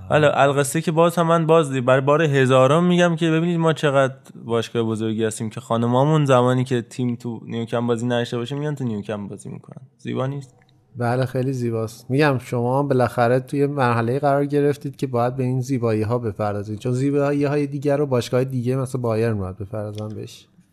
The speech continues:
Speaker 1: خب باشه. حالا شما کجایی؟ سه
Speaker 3: چی؟
Speaker 1: تا خوردی دیشب.
Speaker 3: زیبایی اینه
Speaker 1: شلوغ
Speaker 3: که
Speaker 1: می‌کنی؟
Speaker 3: همه از این صحبت می‌کنن که آ، میلان بعد از
Speaker 1: به جای
Speaker 3: بیست و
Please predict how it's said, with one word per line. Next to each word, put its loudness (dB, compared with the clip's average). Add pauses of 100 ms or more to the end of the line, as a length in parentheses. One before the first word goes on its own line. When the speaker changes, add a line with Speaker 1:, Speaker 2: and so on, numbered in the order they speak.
Speaker 1:
خب -4
باشه. -2 (120)
حالا 0
شما -2
کجایی؟ -2 (200)
سه -2
Speaker 3:
چی؟ 6
Speaker 1:
تا 8
خوردی 2
دیشب. -2
Speaker 3:
زیبایی 4
اینه 4
Speaker 1:
شلوغ 6
Speaker 3:
که 4
Speaker 1:
می‌کنی؟ 0 (280)
Speaker 3:
همه 4
از 6
این 2
صحبت 4
می‌کنن 0
که 0 (140)
آ، 4
میلان 2
بعد 2
از 0
Speaker 1:
به -6
جای 4
Speaker 3:
بیست 0
و 6